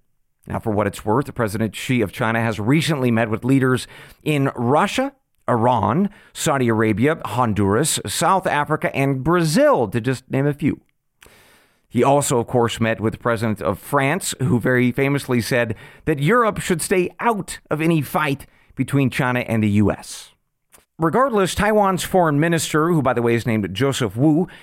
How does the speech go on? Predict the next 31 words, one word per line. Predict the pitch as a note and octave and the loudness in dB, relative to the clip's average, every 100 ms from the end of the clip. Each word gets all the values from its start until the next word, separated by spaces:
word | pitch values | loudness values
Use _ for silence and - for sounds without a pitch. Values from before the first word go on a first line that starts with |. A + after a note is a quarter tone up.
| - - - | -20 -20 -10
said | - F#3+ F3 | -2 0 2
that | F3 | 0
his | F3 G3+ E3 | 2 0 0
government | C3 B3+ C#4 F#3+ E3 | 0 0 2 0 0
is | D#3 C#3 | 0 0
rapidly | A#2 A2 D#3+ G#3+ G#3+ D#3+ D#3+ D3+ | -2 -2 -2 0 -2 2 2 2
adjusting | C3+ C3+ E3+ - E3+ A#2 | 0 0 0 0 -2 -2
to | F2+ C3 | -2 0
this | A2+ G#2+ | 0 0
likelihood | G2+ B2 C3 A#2 G#2 G#2+ | -2 -2 0 0 2 0
of | F2 | -2
war. | F#2 E2+ E2+ E3+ - - - - | -2 0 2 0 -6 -20 -20 -6
For | D#3+ E3 | -2 0
instance, | D#3+ D3 - D3 - | 0 0 0 0 0
he | D3 | 0
said | B2+ C#3+ C3 | 0 0 0
the | B2 | -2
conscription | B2+ - - F3+ - F3+ | -4 -4 -4 -4 0 -2
period | - D#3+ D3+ D3 B2+ | 0 2 4 4 0
for | - C#3 B2+ B2+ | -4 0 2 2
Taiwanese | - D3 C#3+ C#3+ A2+ | 0 0 0 0 0
men | A#2+ C#3+ E3+ - - | 0 0 -4 -10 -16
is | - D#3 | -4 0
being | D3 D3 | 0 0
extended | C#3+ - D3+ D3 C3+ | -2 -2 -2 0 -2
from | - C3 B2+ D2+ | -2 -2 0 -2
four | - - G#3 | -4 2 2
months | A#3+ B3+ B3+ - - _ _ | 4 0 -2 -8 -10 _ _
to | D3+ | -2
one | D3 D3 E3+ | 0 2 2
year. | C#3+ C3+ A#2 | 2 4 2